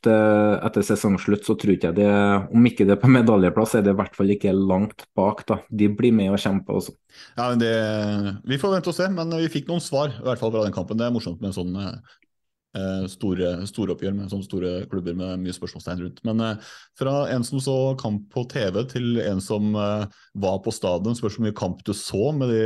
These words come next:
Speaker 2: øya du hadde, eh, drukket på deg, Frank. Du var jo i, eh, du var på bortereise, du var i Sarpsborg, du.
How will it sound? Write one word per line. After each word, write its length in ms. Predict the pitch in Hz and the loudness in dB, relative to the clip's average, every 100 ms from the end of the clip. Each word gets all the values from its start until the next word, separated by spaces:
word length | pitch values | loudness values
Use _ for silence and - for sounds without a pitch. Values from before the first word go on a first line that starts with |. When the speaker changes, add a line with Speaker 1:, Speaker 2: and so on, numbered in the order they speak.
| 110 | 2
Speaker 2:
øya 220 | 98 95 98 | 2 0 0
du 140 | 101 98 | 0 0
hadde, 240 | 98 101 98 101 | 0 0 0 0
eh, 220 | 98 98 98 | -2 -2 -2
drukket 260 | 101 98 92 | -4 -4 -4
på 160 | 92 | -2
deg, 80 | 98 | -2
Frank. 200 | 101 131 - - - 110 | -2 -6 -10 -14 -8 -2
Du 240 | 117 131 | 0 0
var 220 | 113 98 | 0 2
jo 240 | 104 110 107 | 2 2 0
i, 240 | 104 104 | 0 2
eh, 280 | 107 104 101 98 _ _ _ _ _ _ - | 2 2 0 -6 _ _ _ _ _ _ -4
du 80 | 147 | -2
var 120 | 131 | 0
på 120 | 139 | -2
bortereise, 480 | 139 - 101 98 185 | -2 -2 -2 0 0
du 80 | 190 | 0
var 120 | 165 | 0
i 40 | |
Sarpsborg, 380 | 147 131 196 | -2 -2 -2
du. 60 | 254 | -2